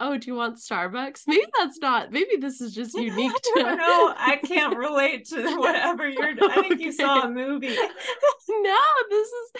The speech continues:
Speaker 1: this is my, like, childhood friendships, relationships with their siblings. But I
Speaker 2: Yeah, they're like, there's a domestic
Speaker 1: <laughs>
Speaker 2: violence assault,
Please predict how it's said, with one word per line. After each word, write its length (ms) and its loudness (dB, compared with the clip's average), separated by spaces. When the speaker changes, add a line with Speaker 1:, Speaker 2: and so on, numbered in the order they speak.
Speaker 1:
this 140 0
is 260 -10
my, 180 -2
like, 300 -6
childhood 760 -6
friendships, 540 -4
relationships 800 -6
with 80 -12
their 140 -4
siblings. 540 -4
But 180 -2
I 40 0
Speaker 2:
Yeah, 300 4
they're 220 2
like, 360 0
there's 260 -2
a 80 0
domestic 680 -2
Speaker 1:
<laughs> 20 -10
Speaker 2:
violence 680 0
assault, 840 2